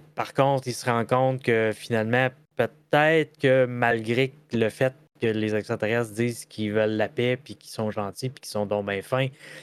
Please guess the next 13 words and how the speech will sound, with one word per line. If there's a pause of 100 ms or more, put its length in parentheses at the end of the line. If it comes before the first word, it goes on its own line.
(180)
puis
qu'ils
vont, (500)
euh,
tout (140)
enlever
les
maux
de
la
terre (300)
pour,
euh,